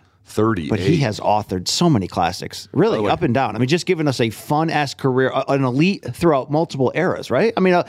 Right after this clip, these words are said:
Speaker 2: you know, in the title contending picture a few
Speaker 1: And
Speaker 2: times.
Speaker 1: he's fought some of the very best guys of our generation as well, uh, so that should be noted.
Speaker 2: And he did appear in Doc three in the M K series.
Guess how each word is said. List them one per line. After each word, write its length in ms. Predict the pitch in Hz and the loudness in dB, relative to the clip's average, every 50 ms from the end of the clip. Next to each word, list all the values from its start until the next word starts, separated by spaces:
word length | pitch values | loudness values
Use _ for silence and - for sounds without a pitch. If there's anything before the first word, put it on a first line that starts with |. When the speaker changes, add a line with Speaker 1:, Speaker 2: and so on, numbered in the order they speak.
| - - - | -6 -10 0
Speaker 2:
you 100 | 277 330 | 2 2
know, 80 | 208 - | 2 2
in 240 | - 190 214 220 | 2 2 2 4
the 80 | 214 202 | 2 2
title 400 | 202 - - 180 190 190 180 165 | 0 -2 -2 2 2 2 2 0
contending 500 | - - 165 - 175 160 160 151 135 123 | 0 -2 -2 0 0 0 2 2 0 0
picture 500 | - - 175 - - - 117 - - - - - _ _ _ - - - _ - - - | -2 -4 -6 -2 -2 -2 -2 -2 -4 -10 -20 -20 _ _ _ -18 -18 -18 _ -20 -10 -6
a 80 | - 120 | -6 -4
few 160 | - 156 160 | 0 0 0
Speaker 1:
And 60 | 147 | 2
Speaker 2:
times. 200 | - - 123 127 | 2 0 0 0
Speaker 1:
he's 160 | 139 131 120 - | 0 -2 -2 0
fought 440 | 143 139 131 127 - - _ - | 0 0 0 0 -4 -8 _ -8
some 160 | - - 143 127 | -4 -2 0 0
of 60 | 117 | 0
the 40 | 117 | 0
very 220 | 113 117 117 113 | 2 2 2 2
best 240 | 107 117 110 104 - | 2 0 -2 -2 -2
guys 360 | 120 117 104 101 101 101 98 - | -2 -2 0 0 -2 -4 -6 -4
of 260 | - 104 101 92 98 | -2 -2 -2 0 0
our 160 | 92 95 92 85 | 0 0 0 0
generation 540 | 90 104 92 90 87 92 98 - - 85 80 | 0 0 0 2 0 0 0 0 -2 -4 -4
as 120 | 78 73 82 | -4 -4 -2
well, 380 | 87 98 98 87 80 76 76 - | -2 0 0 0 -2 -2 -4 -2
uh, 200 | 78 80 80 78 | -2 -2 -2 -4
so 140 | - - 92 | -4 -6 -2
that 140 | 85 95 95 | -2 -2 -2
should 120 | - 104 85 | -2 -4 -2
be 80 | 87 85 | -2 -2
noted. 380 | 85 82 80 78 78 76 71 - - | 0 0 -2 -2 -2 -4 -6 -4 -4
Speaker 2:
And 160 | 139 151 160 | -2 0 0
he 80 | 156 | 0
did 120 | 135 156 151 | 0 0 0
appear 280 | 143 - 151 156 135 | 0 0 0 2 2
in 140 | 127 117 110 | 2 0 0
Doc 260 | 110 117 120 110 - | -2 -2 -2 -2 -6
three 360 | - - 113 110 117 113 104 95 | -10 -8 -4 0 2 2 2 0
in 80 | - 101 | -2 -4
the 100 | 90 92 | -6 -6
M 80 | 92 90 | -8 -6
K 160 | - 95 - | -8 -8 -8
series. 500 | - - - - - - 110 107 - | -6 -8 -8 -8 -8 -10 -12 -14 -14